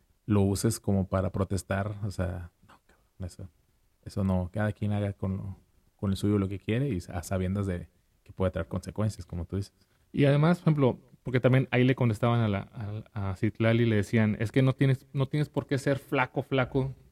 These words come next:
Speaker 2: para
Speaker 1: Sí.
Speaker 2: agradar a los demás".
Speaker 1: O
Speaker 2: También
Speaker 1: para,
Speaker 2: flaco.
Speaker 1: o para ser feliz, güey,
Speaker 2: También
Speaker 1: no
Speaker 2: ser,
Speaker 1: mames.
Speaker 2: también ser muy flaco también no, no es, no es muy sano, güey.
Speaker 1: Sí, y por eso de que también, que es que no, que los apodos, güey, los apodos te los ponen, así estuvieras perfecto y bonito como Lalo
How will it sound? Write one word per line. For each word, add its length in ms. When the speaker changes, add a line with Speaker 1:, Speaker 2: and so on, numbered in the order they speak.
Speaker 2:
para 180
Speaker 1:
Sí. 40
Speaker 2:
agradar 160
a 40
los 120
demás". 320
Speaker 1:
O 40
Speaker 2:
También 380
Speaker 1:
para, 80
Speaker 2:
flaco. 220
Speaker 1:
o 20
para 160
ser 160
feliz, 380
güey, 120
Speaker 2:
También 220
Speaker 1:
no 60
Speaker 2:
ser, 80
Speaker 1:
mames. 100
Speaker 2:
también 220
ser 120
muy 200
flaco 400
también 360
no, 100
no 220
es, 280
no 180
es 100
muy 140
sano, 300
güey. 160
Speaker 1:
Sí, 420
y 60
por 240
eso 220
de 120
que 140
también, 260
que 80
es 120
que 100
no, 180
que 80
los 140
apodos, 260
güey, 280
los 140
apodos 280
te 80
los 100
ponen, 420
así 160
estuvieras 440
perfecto 500
y 40
bonito 420
como 220
Lalo 340